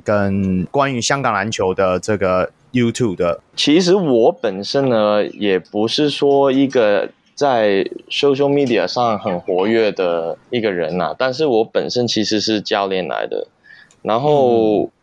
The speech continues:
Speaker 2: 我以前是有打球，但是打球也不是，不怎么厉害。
Speaker 1: 嗯。
Speaker 2: 对，也是正常的一个篮球的爱好者这样子。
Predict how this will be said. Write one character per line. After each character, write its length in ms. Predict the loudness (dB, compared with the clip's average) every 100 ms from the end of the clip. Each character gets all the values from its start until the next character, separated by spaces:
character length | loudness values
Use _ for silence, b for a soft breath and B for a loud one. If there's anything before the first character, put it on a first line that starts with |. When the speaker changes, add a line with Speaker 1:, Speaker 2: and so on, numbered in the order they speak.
| _ _ _ _ _
Speaker 2:
我 280 | 0 2
以 200 | 2 0
前 600 | -2 -2 0 0 2 0
是 920 | 0 -2 0 2 2 2 2 0 -2 -4 _ _ _ _
有 180 | -2 -2
打 160 | 0 -2
球， 220 | -4 -4
但 160 | -2 -4
是 100 | -4
打 220 | -6 -6
球 180 | -6 -4
也 100 | -2
不 200 | -4 -8
是， 200 | -8 -18 _ _
不 80 | -4
怎 160 | -2
么 300 | -4 -2 -2
厉 200 | -2 -2
害。 300 | -2 -4 -6 -12 B B B -6
Speaker 1:
嗯。 120 | -2
Speaker 2:
对， 240 | 0 0
也 180 | 0 -2
是 320 | -2 -2 -2 -6 _
正 200 | -4 -2
常 240 | -2 -2 0
的 120 | 0
一 40 |
个 520 | 0 0 -2 -4 -8 -6
篮 240 | -4 -4
球 240 | -4 -4 -2
的 240 | 0 0
爱 200 | 0 -4
好 200 | -4 -6
者 220 | -6 -12
这 100 | -6
样 180 | -6 -6
子。 200 | -12 -16